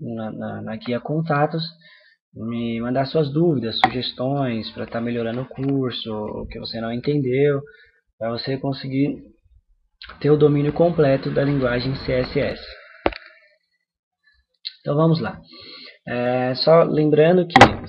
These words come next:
C S S, é, é uma linguagem de formatação de sites. Então, para que você entenda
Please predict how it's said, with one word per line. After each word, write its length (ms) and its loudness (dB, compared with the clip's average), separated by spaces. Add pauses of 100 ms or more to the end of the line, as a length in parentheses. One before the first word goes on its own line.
C 80 -2
S 280 2
S, 440 6 (600)
é, 680 -2
é 120 0
uma 200 0 (360)
linguagem 480 0
de 100 -10
formatação 680 0
de 80 -6
sites. 720 0 (440)
Então, 220 -8
para 160 0
que 120 -12
você 600 0
entenda 640 2